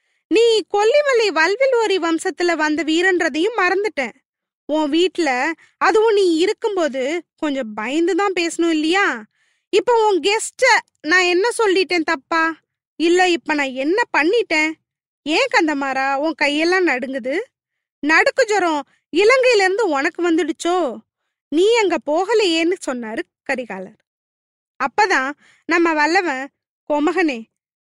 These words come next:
கந்தமாறனுக்கு நடுக்கு ஜுரம்லாம் இல்ல. பழுவூர் ராணியை நீங்க பாட்டின்னு சொன்னதுதான் கோவம்னு சொன்னான்." அவ்வளவுதான்.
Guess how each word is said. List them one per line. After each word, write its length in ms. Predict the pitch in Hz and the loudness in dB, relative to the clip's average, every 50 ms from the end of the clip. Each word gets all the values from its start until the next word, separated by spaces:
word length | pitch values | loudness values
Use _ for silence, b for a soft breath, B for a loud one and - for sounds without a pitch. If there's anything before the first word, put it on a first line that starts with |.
| _ _ _ - | _ _ _ -2
கந்தமாறனுக்கு 960 | 285 294 320 330 415 392 392 359 320 302 294 277 233 - 269 269 277 294 320 320 - _ _ _ _ - | 0 2 2 2 2 2 2 0 0 0 -2 -4 -6 -4 -4 -2 -2 0 -2 -4 -6 _ _ _ _ -8
நடுக்கு 460 | 262 269 269 302 339 415 339 - 440 | -4 -2 0 0 2 0 0 0 0
ஜுரம்லாம் 520 | 330 294 349 320 302 294 285 277 277 302 | 0 0 0 0 0 0 -2 -2 0 0
இல்ல. 440 | 339 370 320 311 320 320 330 262 - _ _ _ _ _ _ _ _ _ _ _ _ _ | 0 0 0 0 0 0 -2 -4 -6 _ _ _ _ _ _ _ _ _ _ _ _ _
பழுவூர் 480 | - 381 392 440 466 523 539 539 508 | 2 2 4 4 6 6 6 4 4
ராணியை 440 | 427 381 349 359 359 381 381 370 370 | 4 4 2 4 2 2 0 0 0
நீங்க 220 | 359 392 349 349 339 - - 349 | 0 0 0 -2 -2 -2 0 2
பாட்டின்னு 420 | 349 392 466 466 - 453 453 427 | 2 2 2 2 0 0 0 0
சொன்னதுதான் 600 | 427 - 370 339 320 330 330 311 254 262 349 370 - - | -2 -2 -2 0 0 0 0 -2 -2 -4 -4 -4 -4 -4
கோவம்னு 420 | 330 320 311 311 302 277 262 262 | -2 0 0 0 -2 -4 -4 -6
சொன்னான்." 380 | 320 - - 262 240 233 - _ _ _ _ _ _ _ _ _ _ _ _ _ | -8 -8 -10 -12 -12 -14 -16 _ _ _ _ _ _ _ _ _ _ _ _ _
அவ்வளவுதான். 580 | - 240 240 247 247 302 311 311 269 311 330 | -6 -4 -2 -2 0 0 0 0 0 -2 -4